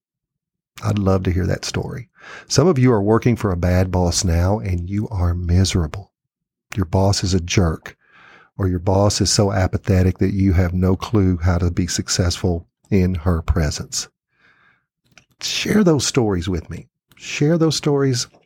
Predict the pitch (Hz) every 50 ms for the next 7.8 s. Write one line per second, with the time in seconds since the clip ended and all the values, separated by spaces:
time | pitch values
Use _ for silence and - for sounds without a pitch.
0 | _ _ - - - 120 110 104 98 98 107 - _ - 113 110 107 110 113 104
1 | 101 101 101 110 117 120 113 - 123 117 104 - - - - - - - - -
2 | - - - _ - 104 95 92 92 107 110 - _ _ _ _ _ _ _ _
3 | - 131 135 185 - 165 175 185 151 135 156 214 277 254 196 180 170 147 165 165
4 | 170 170 170 151 165 160 160 160 156 _ _ _ _ _ _ _ _ _ _ _
5 | _ _ _ _ - - 123 117 101 - 139 147 147 127 - 160 135 - - 113
6 | 98 104 104 101 110 117 117 113 - - 104 101 101 95 - - 104 98 95 92
7 | - - - 117 110 120 - - - - 92 82 - - -